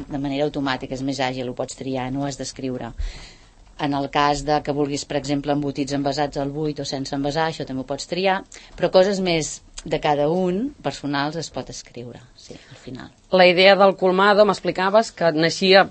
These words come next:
Speaker 2: gairebé fa just un any.
Speaker 1: Exacte.
Speaker 2: La idea, Colmado neix fa nou mesos, el
Speaker 1: Mhm.
Speaker 2: deu de maig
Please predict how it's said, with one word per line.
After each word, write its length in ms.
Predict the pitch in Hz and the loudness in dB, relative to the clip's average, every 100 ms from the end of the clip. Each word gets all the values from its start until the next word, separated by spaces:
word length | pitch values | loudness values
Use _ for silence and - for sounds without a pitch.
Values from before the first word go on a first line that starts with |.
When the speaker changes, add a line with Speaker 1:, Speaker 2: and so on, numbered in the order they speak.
| - | 2
Speaker 2:
gairebé 420 | 185 180 185 180 | 4 6 6 6
fa 140 | 196 | 4
just 320 | 175 190 - 180 | 4 4 4 2
un 140 | 180 | 6
any. 240 | 202 208 247 381 - | 6 6 2 -2 -6
Speaker 1:
Exacte. 480 | 139 139 131 - 175 | -12 -10 -10 -10 0
Speaker 2:
La 140 | 165 | 2
idea, 400 | 165 196 196 220 - | 6 6 8 6 2
Colmado 340 | 175 180 175 | 2 4 4
neix 240 | 175 170 - | 4 2 -2
fa 180 | - 165 | 0 4
nou 260 | 165 165 165 | 6 4 6
mesos, 680 | 180 185 180 208 294 - - | 6 6 6 4 2 -2 -2
el 160 | 156 147 | 0 4
Speaker 1:
Mhm. 40 | |
Speaker 2:
deu 260 | 151 151 151 | 6 6 4
de 200 | 151 151 | 4 4
maig 220 | 156 151 | 2 2